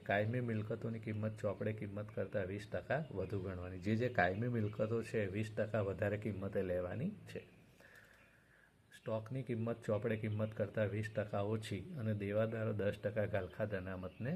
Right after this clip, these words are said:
આધીન ગણવાના છે, બરાબર? સ્ટોક વીસ ટકા ઘટાડવાનો છે અને દેવાદારો પર દસ ટકા ગાલખા અનામત રાખવાની છે. ખરીદ કિંમત પેટે પંદર હજાર પૂર્ણ ભરપાઈ ઇક્વિટી શેર દસ ટકાના પ્રીમિયમે અને બાર ટકાના એક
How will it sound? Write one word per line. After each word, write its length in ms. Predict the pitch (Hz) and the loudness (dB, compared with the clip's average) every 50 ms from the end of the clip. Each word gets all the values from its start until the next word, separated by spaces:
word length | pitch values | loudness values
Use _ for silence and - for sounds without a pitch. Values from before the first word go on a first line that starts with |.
| 202 190 - | -2 -4 -4
આધીન 400 | - 101 98 92 104 98 95 98 92 | -2 -2 0 0 0 0 -2 -2 -2
ગણવાના 480 | 92 92 92 90 87 87 87 87 92 95 | -2 -2 -2 -2 -4 -6 -6 -6 -8 -10
છે, 140 | - - - | -10 -8 -6
બરાબર? 280 | - 127 165 190 175 - | -4 -4 -4 -4 -4 -6
સ્ટોક 420 | - - - 104 107 110 110 - | -6 -4 0 0 0 0 0 -2
વીસ 200 | 104 104 107 107 | -2 0 -2 0
ટકા 280 | - 107 101 104 110 101 | 0 0 0 2 2 2
ઘટાડવાનો 680 | 101 110 104 107 - 110 104 98 90 87 87 90 90 92 | 2 2 2 4 4 4 4 4 2 0 -2 -4 -6 -8
છે 180 | - - 139 190 202 - - - - - - - | -6 -4 -4 -4 -4 -8 -14 -18 -18 -20 -16 -10
અને 140 | - 117 110 | -6 -4 -2
દેવાદારો 520 | 104 104 104 107 110 110 110 110 107 107 104 | -2 0 2 4 4 4 4 2 2 0 0
પર 160 | 107 110 104 98 | 0 0 0 2
દસ 160 | 104 107 107 107 - | 2 2 0 0 -2
ટકા 240 | 104 - - 127 127 | -4 -2 0 0 0
ગાલખા 400 | - 107 101 95 92 - - 101 - 101 | 2 0 0 0 0 0 -2 0 0 0
અનામત 300 | 95 92 92 92 92 - - | -2 -2 -2 -2 -2 -4 -2
રાખવાની 500 | 90 90 90 - - - 90 87 90 87 | -2 -2 -4 -4 -2 -2 -2 -2 -4 -6
છે. 160 | - - 160 202 - - - - - - - - - - - - - - - - | -4 -4 -4 -4 -4 -10 -18 -20 -20 -20 -20 -20 -20 -20 -20 -20 -20 -20 -18 -14
ખરીદ 340 | - - 110 110 127 139 120 - - | -4 -2 0 0 0 0 -2 -2 -2
કિંમત 300 | 123 120 120 123 117 - | -2 0 0 0 -2 0
પેટે 240 | - 117 113 110 120 110 | 0 -2 0 2 0 0
પંદર 440 | 113 113 104 101 101 107 123 120 123 110 107 | 2 2 2 2 2 2 2 2 4 4 6
હજાર 160 | 110 117 113 | 4 4 4
પૂર્ણ 360 | 110 107 104 104 110 117 117 | 2 2 2 2 4 2 2
ભરપાઈ 480 | 101 101 101 92 98 - 113 107 104 98 95 | 2 2 0 0 2 4 4 6 6 4 2
ઇક્વિટી 340 | - - 101 104 101 113 110 | -2 -4 -4 -2 0 0 0
શેર 260 | 110 - 113 101 90 87 95 | 2 4 4 4 4 4 4
દસ 140 | 98 107 107 - - | 4 4 2 2 0
ટકાના 440 | 104 104 - 107 104 104 104 101 - | 0 0 0 0 0 0 -2 -4 -4
પ્રીમિયમે 520 | 98 98 98 101 110 110 101 87 87 107 143 - - - - - - - - - - 107 | -4 -2 0 2 4 4 4 4 0 -2 -4 -8 -10 -14 -16 -16 -16 -16 -16 -8 -2 0
અને 120 | 104 104 | 0 2
બાર 260 | 98 98 95 101 113 123 | 4 4 6 8 8 8
ટકાના 480 | 117 110 107 107 - 107 107 107 98 101 | 6 4 2 2 0 0 2 2 2 2
એક 100 | 110 107 | 2 2